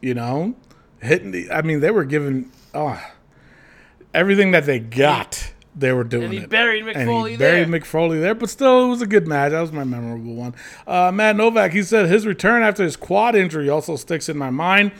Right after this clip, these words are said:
Speaker 1: Uh, the place popped
Speaker 2: That was
Speaker 1: huge
Speaker 2: huge.
Speaker 1: when his music hit. It is
Speaker 2: Yeah.
Speaker 1: true.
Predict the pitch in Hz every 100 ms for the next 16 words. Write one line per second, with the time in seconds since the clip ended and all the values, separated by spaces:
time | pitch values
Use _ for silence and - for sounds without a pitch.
0 | - - _ - 165 151 147 143 139 131
1 | 127 123 190 180 - 220 190 170 262 415
2 | 370 196 185 175 143 151 143 156 147 165
3 | 226 359 415 214 - 254 294